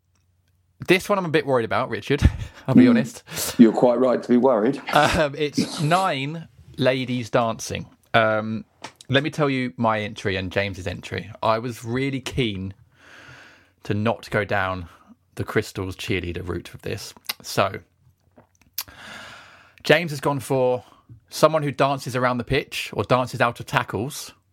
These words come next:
Speaker 1: Maybe one that leads but looks after their looks the most. Um, he's gone for Mamadou Sakho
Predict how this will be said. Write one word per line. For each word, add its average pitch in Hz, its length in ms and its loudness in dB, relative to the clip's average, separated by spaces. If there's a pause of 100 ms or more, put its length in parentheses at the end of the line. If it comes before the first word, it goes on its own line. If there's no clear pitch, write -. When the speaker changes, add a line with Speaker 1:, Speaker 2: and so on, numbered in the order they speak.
(300)
Speaker 1:
Maybe 113 240 0
one 113 300 -2
that 107 160 -4 (440)
leads 110 400 -4
but - 160 -10
looks 104 280 -4
after 110 240 -2
their 101 180 0
looks 104 360 -6
the - 100 -8
most. 90 340 -6 (640)
Um, 127 280 2
he's 127 160 -2
gone 147 160 2
for 127 220 0
Mamadou 131 340 -2
Sakho 92 420 -2